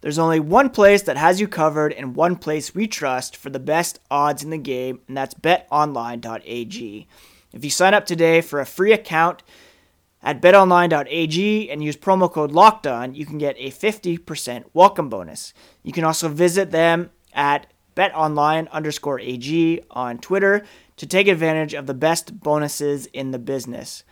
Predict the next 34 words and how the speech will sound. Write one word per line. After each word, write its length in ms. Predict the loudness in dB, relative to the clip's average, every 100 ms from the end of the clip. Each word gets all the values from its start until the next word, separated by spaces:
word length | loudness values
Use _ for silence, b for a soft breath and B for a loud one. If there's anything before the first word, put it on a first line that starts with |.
| b b b b
Visit 280 | 0 4 6
our 120 | 6
good 220 | 6 2
friends 480 | 2 0 0 -2 -6
and 120 | -10
exclusive 640 | -10 -8 -2 0 0 -4
partner 460 | -2 0 0 -4 -6
at 320 | -2 -2 -2
bet 180 | 0 4
online 520 | 4 4 0 0 -2
dot 220 | -4 -4 -4
A 200 | 0 0
G 420 | 0 -6 -8 -10 b b b b b
and 440 | -4 -2 -2 -4 0
get 280 | 4 4 2
in 140 | -2
on 140 | -2 -4
the 100 | -6
action. 540 | -4 -4 -6 -12 -8
Don't 160 | 0 0
forget 300 | 0 -2 -2
to 80 | 0
use 240 | 0 0
promo 320 | 0 -4 -4
code 220 | -6 -6 4
Locked 340 | 6 6 4
On 360 | 2 2 0 -6 b b b -10
to 100 | -6
receive 400 | -6 -2 -2 -2
a 140 | -6
fifty 460 | -4 -2 -2 -4 -6
percent 560 | -6 -14 -8 -6 -6
welcome 360 | 4 4 6 2
bonus 460 | 4 4 2 -4